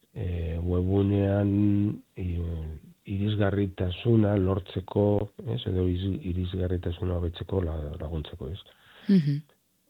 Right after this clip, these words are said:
Speaker 2: Mhm. Hor,
Speaker 1: Eta
Speaker 2: aipatu dituzu gero, eh, beste hiru, ez dakit, artikulu edo edabi-, hedabideetan art-,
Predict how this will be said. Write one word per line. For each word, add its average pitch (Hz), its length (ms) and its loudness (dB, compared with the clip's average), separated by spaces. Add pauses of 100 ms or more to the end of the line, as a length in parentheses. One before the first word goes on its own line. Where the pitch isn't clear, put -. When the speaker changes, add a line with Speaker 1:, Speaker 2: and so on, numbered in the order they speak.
(600)
Speaker 2:
Mhm. 160 260 4 (440)
Hor, 95 260 6
Speaker 1:
Eta 76 320 -8 (300)
Speaker 2:
aipatu 170 760 8
dituzu 170 680 4
gero, 151 720 6
eh, 120 240 0
beste 139 720 4
hiru, 139 760 8 (540)
ez - 80 -12
dakit, 143 220 2
artikulu 147 1300 8
edo 156 220 8
edabi-, 143 600 8
hedabideetan 151 600 6
art-, 139 240 4